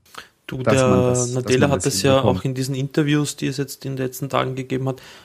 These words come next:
Speaker 1: hat das ja quasi auch so, ja, bestätigt nicht, aber er hat gesagt, dass Microsoft die Company sein wird, die wie beim Surface, ähm,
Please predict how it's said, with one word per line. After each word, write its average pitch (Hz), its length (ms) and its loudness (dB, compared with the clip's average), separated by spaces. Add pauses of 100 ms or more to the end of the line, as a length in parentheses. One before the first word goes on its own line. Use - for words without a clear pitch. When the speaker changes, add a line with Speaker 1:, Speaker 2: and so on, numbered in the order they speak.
Speaker 1:
hat - 220 -4
das 131 160 2
ja 131 100 6
quasi 131 520 0
auch 127 280 0
so, 127 500 4 (640)
ja, 131 180 2
bestätigt 127 680 -2
nicht, 151 240 0
aber 127 220 4
er 123 140 -2
hat 127 280 -2
gesagt, 127 480 -4
dass 131 140 0
Microsoft 131 640 0 (800)
die 160 100 0
Company 143 480 0
sein 131 320 0
wird, 143 340 -4
die 131 280 2 (680)
wie 139 320 0
beim 170 200 4
Surface, - 880 0 (100)
ähm, 127 540 2